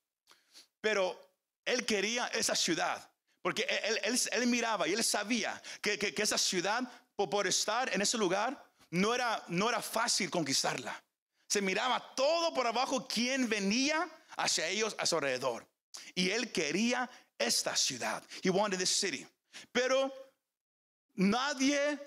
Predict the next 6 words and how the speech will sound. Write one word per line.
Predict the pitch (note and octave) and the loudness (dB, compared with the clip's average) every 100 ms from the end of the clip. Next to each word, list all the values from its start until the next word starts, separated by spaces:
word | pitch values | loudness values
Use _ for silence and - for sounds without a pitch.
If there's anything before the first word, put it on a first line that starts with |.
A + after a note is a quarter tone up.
| - | -6
encontraba | - G3+ F#3+ E3+ G#3+ B3 B3+ C4+ - - _ | -4 0 0 2 2 2 2 0 -4 -16 _
cómo | B3 C4+ C#4 C4+ C4+ - - _ | 2 4 4 4 2 -2 -20 _
subir | - - F3+ D#3+ A#3+ C#4+ D#4 - | 0 4 2 2 0 -2 -4 -6
y | F#3 | -4
cómo | - G#3+ A#3 A3+ | 0 2 2 0
conquistar | F#3 D#3+ - - G#3 | -2 0 0 0 0